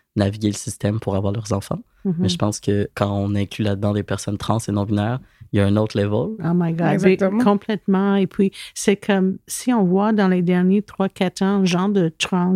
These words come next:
Speaker 2: baby boom
Speaker 1: Ouais,
Speaker 2: qui
Speaker 1: ouais.
Speaker 2: arrive, comme on voyait. Comme, mais d'abord, c'était les mères lesbiennes. Ensuite, c'était les pères gays autour de deux mille six,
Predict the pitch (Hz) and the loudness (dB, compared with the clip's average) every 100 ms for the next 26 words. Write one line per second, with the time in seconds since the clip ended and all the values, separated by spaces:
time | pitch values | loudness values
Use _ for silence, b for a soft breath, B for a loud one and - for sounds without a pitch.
0 | 170 165 160 170 160 160 180 214 - 120 | 2 2 4 2 2 2 2 -2 -2 -2
1 | 113 104 196 - 180 214 254 - 220 208 | 2 4 4 4 2 0 0 2 2 2
2 | 190 180 180 185 208 - 180 B - 180 | 0 2 2 4 2 0 -6 B 0 2
3 | 175 170 190 - - 196 185 170 165 165 | 2 2 0 -2 0 2 6 6 6 4
4 | 165 156 175 165 208 269 214 160 - - | 2 2 2 2 0 0 2 2 -2 0
5 | 196 202 - 170 185 180 160 180 160 156 | -2 -2 -6 0 2 2 2 2 0 2
6 | 156 175 190 160 175 165 156 156 156 156 | 2 4 2 2 -2 0 0 0 0 0
7 | - 175 175 | -2 0 0